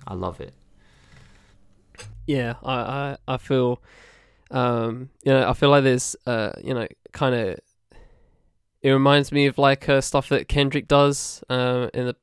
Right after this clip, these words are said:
Speaker 2: like, a re-, in more recent works. It kinda, it was very reminiscent of that when I was listening to it. Um, you know, of just, like, switching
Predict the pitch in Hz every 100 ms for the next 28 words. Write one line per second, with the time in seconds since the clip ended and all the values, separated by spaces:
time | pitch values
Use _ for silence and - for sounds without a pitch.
0 | - 123 120 123 117 127 123 127 120 127
1 | 127 131 123 131 127 - - _ _ _
2 | _ - 123 135 123 - 120 - 127 123
3 | 123 123 120 120 117 120 120 123 123 127
4 | - 127 - 131 - 135 135 _ - _
5 | _ _ _ - 117 117 113 113 117 113
6 | _ 131 113 120 117 - 117 110 - -
7 | - - - - 120 - - 117 117 113
8 | 110